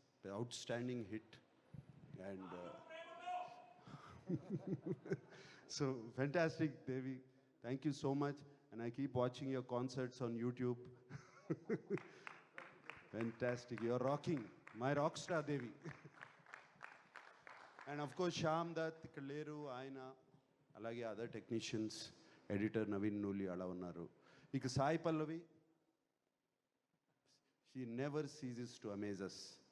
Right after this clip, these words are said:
She's incredible. సాయి పల్లవి. And, uh, వీళ్ళిద్దరు combination is fantastic.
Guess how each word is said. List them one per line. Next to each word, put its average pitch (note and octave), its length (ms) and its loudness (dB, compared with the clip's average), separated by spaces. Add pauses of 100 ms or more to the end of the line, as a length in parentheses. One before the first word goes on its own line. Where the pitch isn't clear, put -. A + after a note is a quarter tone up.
(160)
She's F#2+ 200 0
incredible. G2+ 400 -2 (680)
సాయి F#2 260 2
పల్లవి. F#2+ 440 0 (440)
And, E2+ 540 0
uh, F2 160 0 (3500)
వీళ్ళిద్దరు D3+ 360 4
combination C3+ 580 2
is C3 60 -8
fantastic. G#2 680 -8